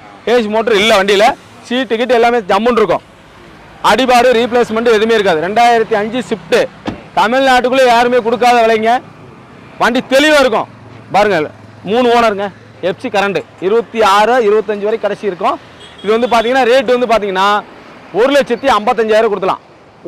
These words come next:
Speaker 2: ஒண்ணே முக்கால் ரூபா கேட்டது, இருபதாயிரம், இருபத்தஞ்சாயிரம் ஆஃபர். ஒண்ணு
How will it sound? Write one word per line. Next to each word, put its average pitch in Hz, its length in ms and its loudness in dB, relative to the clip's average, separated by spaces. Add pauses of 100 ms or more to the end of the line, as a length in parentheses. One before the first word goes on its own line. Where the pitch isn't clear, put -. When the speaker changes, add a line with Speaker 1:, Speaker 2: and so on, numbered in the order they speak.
Speaker 2:
ஒண்ணே 226 300 -2
முக்கால் 214 280 0
ரூபா 240 200 2
கேட்டது, 190 260 -2 (200)
இருபதாயிரம், 233 540 4
இருபத்தஞ்சாயிரம் 202 520 0
ஆஃபர். 170 240 -4 (380)
ஒண்ணு 220 140 -6